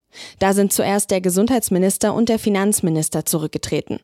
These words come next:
zwei der wichtigsten und einflussreichsten Minister in Johnsons Kabinett. Und dann immer mehr Personen aus der konservativen Partei. Die Bilanz bislang:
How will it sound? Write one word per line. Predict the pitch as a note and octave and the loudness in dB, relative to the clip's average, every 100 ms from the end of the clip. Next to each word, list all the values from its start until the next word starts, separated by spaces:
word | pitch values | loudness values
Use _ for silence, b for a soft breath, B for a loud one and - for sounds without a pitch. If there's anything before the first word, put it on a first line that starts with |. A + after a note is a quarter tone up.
| B B B - | B B B -4
zwei | F#3+ F3 | 0 2
der | F3 E3 | 2 2
wichtigsten | G#3 - F3+ - - F#3+ | 0 0 -2 -2 -2 -2
und | - A#3 B3 - | 0 2 2 0
einflussreichsten | F#3 G#3+ - F3 - E3+ F3 - F3 | -2 -2 -2 -2 0 -2 -4 -2 0
Minister | E3+ E3+ - E3+ | 2 0 -2 -2
in | F3 | 0
Johnsons | E3+ E3+ - E3 | 0 -2 -2 -4
Kabinett. | - E3 E3+ E3+ - - B B B B B | -6 -2 0 0 -4 -16 B B B B B
Und | G#3 G3+ - | 2 2 2
dann | F#3+ G#3+ C4+ - - | 0 0 0 -4 0
immer | B3+ C4+ C4+ | 4 4 4
mehr | B3 G#3 A3 | 4 4 2
Personen | G#3+ G#3+ F3 F3+ G3 G3 | 0 0 2 2 0 0
aus | F3 - | -4 -2
der | E3 | -4
konservativen | - F3+ F3+ E3+ E3+ F3+ F3 E3 | -2 0 2 0 -2 -4 -4 -2
Partei. | F#3+ - E3+ - _ _ _ _ B B B | -4 -2 -4 -6 _ _ _ _ B B B
Die | A3+ | 0
Bilanz | A3+ A3 D4+ - | 4 4 2 -2
bislang: | F3 E3+ D#3+ A3+ | -4 -2 0 0